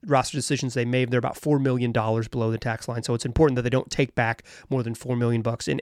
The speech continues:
any trade they're making because they do not want to end up a tax team, or they won't end up a tax team, I think, moreover. So Fournier plus a first works. That works for Malcolm Brogdon.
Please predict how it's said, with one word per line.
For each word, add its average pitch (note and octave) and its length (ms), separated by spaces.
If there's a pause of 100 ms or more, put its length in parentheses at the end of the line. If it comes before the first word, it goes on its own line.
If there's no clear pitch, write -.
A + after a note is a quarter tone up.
(120)
any A3+ 260
trade C3 240
they're A#2+ 100
making A#2+ 280
because A#2+ 180
they G#2+ 140
do A3+ 180
not F#3 220
want D#3+ 240
to C#3+ 120
end D3 140
up C3 160 (380)
a C3 40
tax A2+ 300
team, A2+ 220
or C#3+ 80
they C#3 80
won't C#3 340
end A#2+ 140
up - 80
a B2+ 40
tax - 240
team, - 200
I - 60
think, - 180
moreover. A#2+ 480
So C#3+ 240 (280)
Fournier A#3+ 400
plus D#3 260
a B2+ 40
first - 400
works. - 420 (220)
That - 160
works C3 240
for - 80
Malcolm - 300
Brogdon. - 320